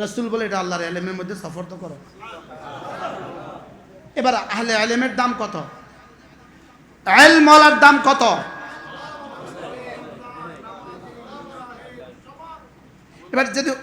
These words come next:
ওই ইলম যিনি শিখান, তার দাম কত? ওই ইলমের জন্য যিনি ঘর করে দিয়েছেন, এবার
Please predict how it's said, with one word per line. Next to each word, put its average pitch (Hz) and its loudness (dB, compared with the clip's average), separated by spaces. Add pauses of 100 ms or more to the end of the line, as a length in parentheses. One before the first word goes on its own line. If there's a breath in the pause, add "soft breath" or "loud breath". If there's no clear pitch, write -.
ওই 311 2
ইলম 254 4 (140)
যিনি 240 -6
শিখান, 226 -8
তার 208 -6
দাম 185 -10
কত? 165 -18 (2000)
ওই 262 0
ইলমের 285 4
জন্য 294 -2
যিনি 269 -4
ঘর 214 -6
করে 277 -4
দিয়েছেন, 254 -8
এবার 208 -8